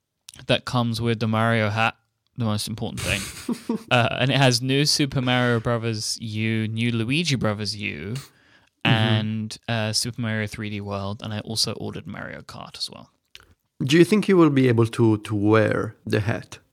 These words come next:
Speaker 1: Oh, I'm definitely gonna be wearing the hat. I'm, uh, that will be my Christmas hat. I will be wearing that hat all day, and I will send you a picture, and I will probably post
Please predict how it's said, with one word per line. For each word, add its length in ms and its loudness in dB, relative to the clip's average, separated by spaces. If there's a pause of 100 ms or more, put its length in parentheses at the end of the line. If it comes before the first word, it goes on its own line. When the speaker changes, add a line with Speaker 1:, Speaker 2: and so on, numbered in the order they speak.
(1000)
Speaker 1:
Oh, 160 10
I'm 100 6
definitely 300 2
gonna 180 -4
be 80 -6
wearing 280 -4
the 80 -8
hat. 240 -6
I'm, 240 -2
uh, 160 2
that 200 4
will 100 0
be 180 0
my 160 -2
Christmas 400 -6
hat. 180 -12 (160)
I 140 0
will 100 -2
be 100 -2
wearing 260 -2
that 140 -6
hat 260 -6 (120)
all 140 -8
day, 260 -10 (220)
and 160 -4
I 80 -2
will 240 -6
send 260 -4
you 80 -4
a 40 -4
picture, 420 -8
and 120 -10
I 100 -8
will 120 -8
probably 380 -6
post 360 -6